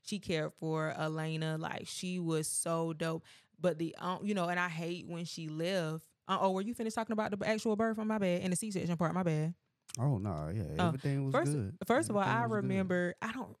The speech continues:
Speaker 1: I think it was Elena, and, <laughs> and you went back, we were back there for the C-section,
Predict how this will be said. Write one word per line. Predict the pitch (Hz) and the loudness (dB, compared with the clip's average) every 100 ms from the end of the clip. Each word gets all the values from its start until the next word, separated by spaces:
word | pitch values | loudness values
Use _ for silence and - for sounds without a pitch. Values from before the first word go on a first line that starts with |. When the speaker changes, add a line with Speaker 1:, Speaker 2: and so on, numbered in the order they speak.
| - | -2
Speaker 1:
I | 208 | -2
think | - 294 | -2 -4
it | 208 | -2
was | 180 208 202 - | 0 0 -2 -4
Elena, | 180 165 165 170 165 180 190 - | -2 -2 0 0 0 -4 -6 -8
and, | - 180 160 240 - - _ - - | -4 -2 0 0 0 -8 _ -4 -2
<laughs> | - - - - | -2 -6 -10 -4
and | 185 | -2
you | 190 240 | 0 0
went | 220 202 - 185 | 2 0 0 2
back, | 180 - | 2 2
we | 196 | 4
were | 220 | 4
back | 180 180 | 4 2
there | 185 | 2
for | 185 175 | 0 0
the | 175 | -2
C-section, | 180 214 226 190 180 - 214 208 | -2 -2 -2 -2 -4 -4 -6 -6